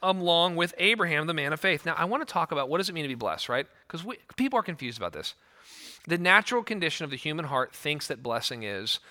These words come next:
"God has given me a lot of money and a lot of health and a lot of freedom and a lot of autonomy," and, and that's not the definition of blessing.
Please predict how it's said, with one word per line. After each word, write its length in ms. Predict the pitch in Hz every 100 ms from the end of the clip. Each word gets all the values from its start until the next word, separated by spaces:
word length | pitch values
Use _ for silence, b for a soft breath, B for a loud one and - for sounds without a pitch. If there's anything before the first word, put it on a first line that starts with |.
| B B B _
"God 460 | 131 135 131 135 139 -
has 140 | 123
given 240 | 131 127 131
me 80 |
a 60 | 120
lot 200 | 120 131
of 60 | 143
money 340 | 123 127 127
and 140 | 120
a 40 | 113
lot 220 | 117 123
of 120 | 139
health 440 | 127 120 120 117 - b b b -
and 480 | 123 117 117 120 120
a 60 | 120
lot 180 | 117 131
of 80 |
freedom 420 | - 143 123 117 120
and 140 | 117
a 20 |
lot 200 | 110 117
of 80 | 131
autonomy," 580 | 139 131 117 120 117 123
and, 160 | 127
and 100 | 143
that's 220 | 147 156 165
not 140 | 139
the 60 | 117
definition 380 | - 104 -
of 80 | 92
blessing. 300 | 64 62 -